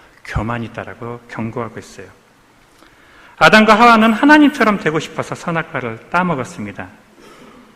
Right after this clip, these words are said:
하나님의 선하심을 믿지 않았기 때문이죠. 우리를 향한 하나님의 계획은 선하고 완전하시기에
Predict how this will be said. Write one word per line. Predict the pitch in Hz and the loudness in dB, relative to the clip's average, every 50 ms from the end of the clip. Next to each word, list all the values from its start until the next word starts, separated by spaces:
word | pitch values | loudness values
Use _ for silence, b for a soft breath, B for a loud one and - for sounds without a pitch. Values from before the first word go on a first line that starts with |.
| _ _ _ _ _ _ | _ _ _ _ _ _
하나님의 | _ - - 170 165 160 156 147 135 127 127 127 127 | _ -8 -6 -4 -4 -2 -2 -4 -4 -6 -6 -6 -8
선하심을 | 120 - - 165 156 143 131 - - 113 110 110 | -10 -10 -10 -8 -8 -8 -8 -10 -14 -12 -12 -12
믿지 | 104 101 98 - - | -14 -16 -18 -18 -16
않았기 | 110 95 95 104 107 - - - | -14 -12 -12 -14 -14 -16 -20 -18
때문이죠. | - - 147 139 135 117 - - - - 107 98 95 98 - _ _ _ _ _ _ _ _ _ _ _ _ _ _ _ _ B B B B B B B B B B B B B | -12 -10 -8 -6 -6 -8 -10 -14 -18 -16 -16 -16 -16 -16 -20 _ _ _ _ _ _ _ _ _ _ _ _ _ _ _ _ B B B B B B B B B B B B B
우리를 | - 175 190 226 220 226 208 | 2 4 4 6 4 4 4
향한 | 208 226 220 202 196 | 4 4 4 4 4
하나님의 | 196 233 240 240 233 220 202 190 170 | 4 4 4 4 4 4 2 2 0
계획은 | - - 151 151 147 156 165 165 156 135 110 101 98 - - - | 2 2 2 2 2 0 0 0 0 -2 -2 -6 -12 -18 -20 -20
선하고 | - - - - 202 196 196 185 160 - 156 151 | -20 -18 -4 -2 -2 0 2 0 0 0 0 0
완전하시기에 | 135 110 107 117 113 156 160 151 135 - - 135 120 120 120 123 120 113 104 101 - - | 0 0 -2 -2 -2 0 -2 -2 -2 -4 -6 -8 -6 -4 -4 -4 -4 -6 -6 -10 -14 -20